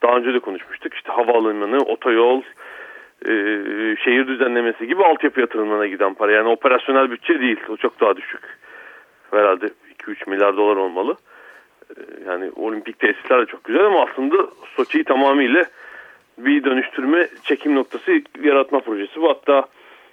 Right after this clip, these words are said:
e, kış olimpiyatları ve ardından paralimpikler bittikten sonra, <clears throat> e, olim-,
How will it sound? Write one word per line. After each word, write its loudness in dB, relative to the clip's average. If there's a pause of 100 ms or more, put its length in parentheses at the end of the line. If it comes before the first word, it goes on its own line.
(880)
e, -10 (880)
kış -6
olimpiyatları 2
ve 6
ardından 2 (480)
paralimpikler 2
bittikten -2
sonra, 2 (640)
<clears throat> -6 (360)
e, -4 (880)
olim-, -2